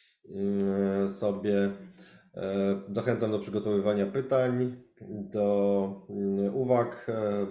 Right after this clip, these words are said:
będę je potem czytał uważnie i, mm, postaram się na jak najwięcej odpowiedzieć. Natomiast tytułem wstępu. No, szanowni państwo, ostatnie tygodnie i miesiące wyjaśniły kilka bardzo ważnych spraw, jeśli chodzi o przebieg wojny ukraińskiej, jako czynnika kształtującego,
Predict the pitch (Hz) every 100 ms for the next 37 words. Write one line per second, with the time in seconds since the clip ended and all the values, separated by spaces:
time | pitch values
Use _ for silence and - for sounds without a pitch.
0 | 95 104 98 98 98 95 92 90 - -
1 | 113 101 110 101 101 98 95 95 95 -
2 | - - 90 90 87 87 95 - 98 101
3 | 92 87 92 90 87 92 87 95 - 87
4 | 90 _ _ _ _ _ - 101 117 107
5 | 101 95 - - 117 123 156 143 131 -
6 | 131 147 135 127 127 120 - - 110 90
7 | - 65 104 123 139 135 123 196 196 -
8 | - - - - - - 110 156 156 160
9 | 147 143 - 123 139 147 139 139 135 127
10 | 120 131 131 120 127 123 135 127 123 120
11 | 123 113 113 107 101 104 101 90 95 95
12 | - 107 90 85 82 101 101 95 92 95
13 | 95 90 117 104 98 101 107 101 101 98
14 | 120 131 135 123 147 - 127 131 127 135
15 | 131 123 - 139 127 120 113 101 113 101
16 | 104 104